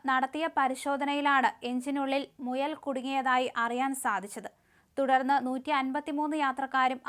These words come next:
ആറ് ജീവനക്കാരും മറ്റൊരു വിമാനത്തിൽ കാനഡയിലേക്ക് യാത്ര ചെയ്തു.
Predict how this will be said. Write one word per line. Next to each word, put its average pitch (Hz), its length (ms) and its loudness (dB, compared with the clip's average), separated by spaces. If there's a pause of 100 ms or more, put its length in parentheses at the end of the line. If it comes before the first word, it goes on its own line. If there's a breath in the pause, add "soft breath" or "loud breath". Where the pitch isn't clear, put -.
ആറ് 254 260 0
ജീവനക്കാരും 262 640 -2 (340 soft breath)
മറ്റൊരു 294 380 0
വിമാനത്തിൽ 277 480 0 (140)
കാനഡയിലേക്ക് 262 800 0 (340)
യാത്ര 233 320 -2 (260)
ചെയ്തു. 185 260 -10